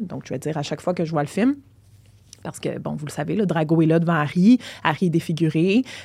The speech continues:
t'as les, t-, t-, tout le monde qui est là dans la pièce sait à quoi Harry Potter ressemble, puis c'est surtout l'élément Ron et Hermione, là, moi aussi, là, que je suis comme, voyons, qui d'autre serait avec Ron et Hermione, genre les trois inséparables, puis,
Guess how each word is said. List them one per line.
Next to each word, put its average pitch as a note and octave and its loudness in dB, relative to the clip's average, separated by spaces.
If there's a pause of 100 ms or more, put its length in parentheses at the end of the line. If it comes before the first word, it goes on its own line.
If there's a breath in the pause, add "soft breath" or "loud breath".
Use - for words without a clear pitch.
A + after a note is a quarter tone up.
t'as G3 6
les, D#3+ 6
t-, - -10
t-, - -16
tout B3 4
le A3 8
monde A#3 8
qui C4 4
est A#3+ 8
là A3 8
dans A#3+ 8
la F#3+ 6
pièce B3 4
sait - 4
à A#3+ 6
quoi A#3 6
Harry G#3 4
Potter G#3 4
ressemble, G#3+ 4
puis - -10
c'est G#3 2
surtout F#3 -2
l'élément G3+ 6
Ron G3 4
et F#3+ 4
Hermione, F3+ 0
là, D#4+ 0
moi C4 4
aussi, A3+ 0
là, C#4+ 2
que - -6
je G#3+ -2
suis - -8
comme, F3 0
voyons, A#3+ 2 (480 soft breath)
qui - 6
d'autre A#3+ 6
serait A3+ 2
avec A3+ 2
Ron G#3+ 4
et A3 4
Hermione, G3+ 4
genre F3 2
les E3+ 2
trois G3+ 0
inséparables, F#3 2 (360 loud breath)
puis, F3+ 0